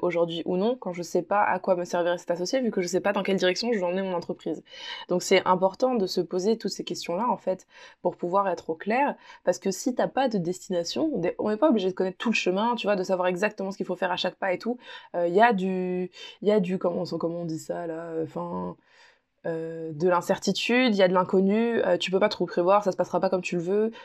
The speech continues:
euh, donc, euh, ça sert à rien de croire que si tu as la destination, euh, tu peux, euh, décider de tout ce qui va se passer, t'as pas le contrôle sur tout ce qui se passe. Mais par contre, euh, savoir où tu veux aller, ça te permet de garder le cap, de rectifier au fur et à mesure. Moi, c'est pour ça que j'adore faire des stratégies et c'est pour ça que, bah, j'en ai fait mon métier,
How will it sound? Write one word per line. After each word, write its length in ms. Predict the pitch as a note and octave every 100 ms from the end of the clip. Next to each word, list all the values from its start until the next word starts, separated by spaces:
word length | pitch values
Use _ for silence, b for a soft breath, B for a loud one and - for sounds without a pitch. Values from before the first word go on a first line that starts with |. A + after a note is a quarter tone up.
| B
euh, 320 | E3 D#3+ E3 E3+
donc, 220 | F#3 F#3
euh, 80 | F#3+
ça 100 | G3
sert 140 | G#3+
à 200 | G#3 A#3
rien 60 | A#3
de 80 |
croire 300 | F#3 - G3
que 120 | - F3
si 240 | - G#3
tu 280 | - F#3 F#3
as 80 | G3
la 100 | E3+
destination, 680 | D#3+ - F#3+ F3 G#3 A3+ F#3
euh, 60 |
tu 160 | E3+ E3+
peux, 120 | -
euh, 300 | G3+ E3 D#3
décider 340 | D#3 F3+ F3
de 60 | G3+
tout 160 | F3 F3
ce 80 |
qui 80 | -
va 60 | E3+
se 40 |
passer, 240 | E3+ - D#3+
t'as 100 | -
pas 100 | A3
le 40 |
contrôle 480 | - F3 - G#3 G3
sur 180 | - D#3+
tout 80 |
ce 80 | -
qui 80 | -
se 60 | -
passe. 220 | D#3 - B B B B
Mais 160 | E3+ E3+
par 200 | E3+ E3
contre, 360 | A#3+ C4 - b b b
euh, 80 | E3
savoir 400 | E3 G3 F#3+ F#3
où 80 | A3+
tu 140 | A3
veux 100 | F3+
aller, 220 | E3+ F3+ B3
ça 140 | G3+
te 40 |
permet 240 | E3+ F3 G3+
de 80 | F3
garder 280 | F3 F3+
le 60 | E3+
cap, 320 | - - A#3
de 100 | E3+
rectifier 500 | E3+ F3 - - B3
au 80 | A#3
fur 200 | - F3+
et 40 |
à 40 | E3+
mesure. 280 | E3 G#3 B3+ B B -
Moi, 120 | A3+
c'est 140 | A#3
pour 140 | D#3+ D3+
ça 160 | G#3
que 100 | G#3
j'adore 380 | D#3+ E3 F3+ E3+
faire 160 | - E3+
des 80 | D#3+
stratégies 580 | - E3 E3 E3+ G#3
et 60 | F#3
c'est 120 | D#3+
pour 120 | D#3
ça 140 | D#3 -
que, 120 | -
bah, 140 | E3 F#3
j'en 160 | F3
ai 60 | E3+
fait 140 | E3
mon 120 | E3+ E3
métier, 360 | E3+ - B3